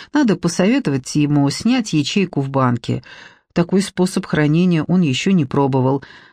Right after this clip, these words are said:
Может, тогда его немного отпустит. Хотя Горбатова могила исправит. Двадцать первое сентября две тысячи девятого года. Воровство.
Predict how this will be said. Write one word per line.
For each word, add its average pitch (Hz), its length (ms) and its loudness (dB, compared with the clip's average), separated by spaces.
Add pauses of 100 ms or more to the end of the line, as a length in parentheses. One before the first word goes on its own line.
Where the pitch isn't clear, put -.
(120)
Может, 214 320 0
тогда 220 300 2
его 160 200 2
немного 143 460 0
отпустит. - 680 -6 (440)
Хотя 254 500 0 (480)
Горбатова 226 560 2
могила 131 500 2
исправит. 120 680 -2 (2500)
Двадцать 294 420 2
первое 311 320 4
сентября 240 500 2
две 208 180 2
тысячи 240 380 -2
девятого 214 480 2
года. 143 520 0 (920)
Воровство. 175 840 0